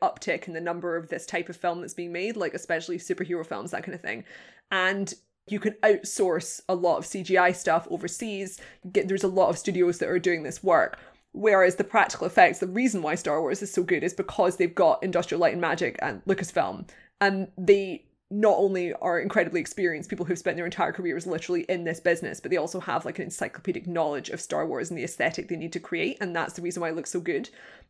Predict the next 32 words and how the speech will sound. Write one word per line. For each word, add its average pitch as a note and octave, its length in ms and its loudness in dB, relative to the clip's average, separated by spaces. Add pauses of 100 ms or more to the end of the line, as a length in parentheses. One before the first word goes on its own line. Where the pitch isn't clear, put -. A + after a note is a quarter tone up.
And G#3 80 2
it's F#3 100 -4
kind A3+ 220 0
of G#3 60 0
the G#3+ 60 -8
reason F#3+ 220 -2
why, E3+ 420 0 (380)
like, F3 180 -2
similarly, F3+ 600 0
the F3 140 -2
Lord E3 220 2
of E3 60 -8
the F3 60 -8
Rings E3 300 -4
movies, C3 380 -6
which - 180 -6
we've E3+ 240 -4
compared G3+ 360 0
a - 60 -6
couple - 200 -8
of D#3+ 60 -8
times D#3 220 -6
to - 60 -18
this, A#2 240 -4 (100)
happening G#3 340 0
at F3+ 60 -8
the G3 60 -6
same F3+ 200 -2
time, D#3+ 380 -6 (100)
they G3 160 0
still G3+ 320 0
look F#3 280 -2